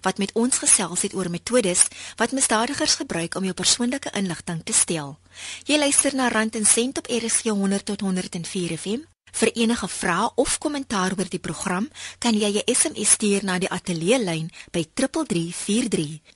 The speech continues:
Jy kan ook die program aflaai in M P drie formaat by R S G punt C O punt Z A. Vandag gesels ons oor identiteitsbedrog,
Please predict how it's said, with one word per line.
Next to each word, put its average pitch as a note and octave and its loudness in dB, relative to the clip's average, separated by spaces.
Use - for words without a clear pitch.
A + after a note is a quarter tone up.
Jy G#3 6
kan B3+ 2
ook D4+ 2
die A#3 4
program A3 0
aflaai F#3 0
in F#3 0
M B3+ 2
P D4+ 0
drie F#3 0
formaat E3+ -2
by F3+ 2
R B3+ 4
S - 2
G F#3+ 2
punt E3 -4
C - 4
O F3 0
punt A#3+ -2
Z - 4
A. D3 -4
Vandag C4 4
gesels G#3+ 2
ons G#3+ 0
oor G3 4
identiteitsbedrog, F#3 -2